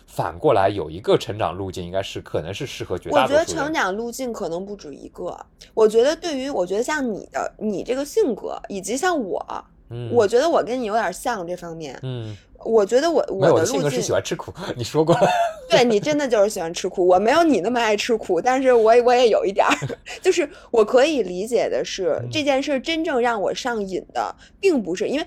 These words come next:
Speaker 2: 我，我，我在我，我自己播客里说过好几次，
Speaker 1: 嗯。
Speaker 2: 我说我不喜欢骑车。
Speaker 1: 嗯。
Speaker 2: 因为你看，我当时刚开始骑车的时候，他们骗我，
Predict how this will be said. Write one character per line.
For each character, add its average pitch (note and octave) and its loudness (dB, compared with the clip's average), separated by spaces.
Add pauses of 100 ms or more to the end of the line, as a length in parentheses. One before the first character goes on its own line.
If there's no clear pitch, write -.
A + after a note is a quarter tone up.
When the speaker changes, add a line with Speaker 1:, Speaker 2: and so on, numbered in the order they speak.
(160)
Speaker 2:
我， E3+ 2
我， F3+ 4
我 F3 4
在 C#4 0
我， A#3 2
我 E3 2
自 C4+ -6
己 G#3 -2
播 G3+ -4
客 G#3 -6
里 E3+ -4
说 B3 -6
过 A#3 0
好 A3 -4
几 G#3+ -8
次， - -8 (160)
Speaker 1:
嗯。 B2+ -4
Speaker 2:
我 F3 4
说 C#4 0
我 C4 6
不 C#4+ -8
喜 F3+ -10
欢 D#3+ -10
骑 - -14
车。 B2+ -12 (100)
Speaker 1:
嗯。 B2 -10 (140)
Speaker 2:
因 D#4+ -2
为 D#4+ -4 (160)
你 - -14
看， G3+ -6 (280)
我 F3+ 4
当 C#4+ 0
时 C4 -4
刚 C#4+ -2
开 C#4+ -4
始 A3 -2
骑 - -8
车 B3+ -2
的 A3+ 0
时 G3+ -6
候， G3+ -2
他 B3 -8
们 B3+ -4
骗 C4+ -4 (140)
我， - -8